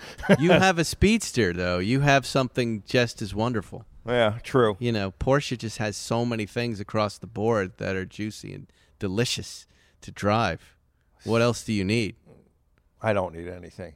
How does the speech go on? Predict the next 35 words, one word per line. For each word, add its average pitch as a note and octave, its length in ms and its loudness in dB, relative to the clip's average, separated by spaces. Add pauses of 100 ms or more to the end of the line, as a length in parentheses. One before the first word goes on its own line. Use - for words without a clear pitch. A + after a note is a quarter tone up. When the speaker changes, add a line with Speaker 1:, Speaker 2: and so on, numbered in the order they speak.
Speaker 2:
You A2 140 2
don't. A2+ 280 4 (540)
We C#3+ 100 4
have F3+ 80 2
a E3 40 -12
couple C#3 280 4
house C#3+ 220 2
cleaning A2+ 280 2
ca-, - 180 -4 (220)
uh, - 40 -2
things. G2 320 -4 (380)
Our B2+ 160 6
G E3+ 180 0
T E3 120 2
two D#3 200 2
R C3+ 120 6
S, B2 320 2
if A#2 140 -4
you're A#2+ 100 2
interested B2 360 -2
in A2 60 -2
buying A#2 280 4
a - 40 0
G A2 160 -2
T - 140 -6
two A2+ 200 2
R G#2 120 6
S, G#2 220 0
is G2+ 140 -4
at G2 180 0
Porsche A#2+ 400 4
Santa A2+ 260 0
Clarita A2+ 420 2
right G2 220 2
now. F#2+ 280 -6